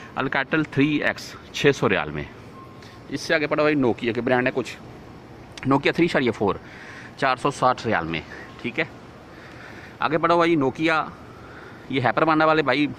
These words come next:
<laughs> मिरर के अंदर मोबाइल रखते हैं। तो पाँच सौ चालीस रियाल में Nokia फ़ाइव फ़ोर,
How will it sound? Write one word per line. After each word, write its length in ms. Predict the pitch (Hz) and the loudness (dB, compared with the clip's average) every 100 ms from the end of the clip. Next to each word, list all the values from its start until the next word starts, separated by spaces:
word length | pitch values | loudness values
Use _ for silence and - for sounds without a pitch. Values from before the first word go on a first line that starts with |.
| - | -4
<laughs> 640 | - 135 123 - - - - | 2 4 4 2 -8 -2 6
मिरर 280 | 151 160 156 | 8 8 6
के 120 | 139 | 4
अंदर 180 | 131 139 | 2 4
मोबाइल 320 | 123 107 101 | 4 4 4
रखते 340 | 98 - 90 | 0 2 0
हैं। 80 | 82 - - - - - | 0 -4 -14 -14 -14 0
तो 100 | 151 143 - | 4 4 6
पाँच 200 | 139 143 | 4 4
सौ 100 | - | 0
चालीस 360 | - 131 147 156 | 0 2 2 2
रियाल 180 | 139 | 2
में 100 | 131 131 | 4 4
Nokia 320 | 117 117 131 | 4 2 0
फ़ाइव 460 | 123 120 131 101 95 | 0 0 2 2 2
फ़ोर, 380 | - 92 85 | 4 4 4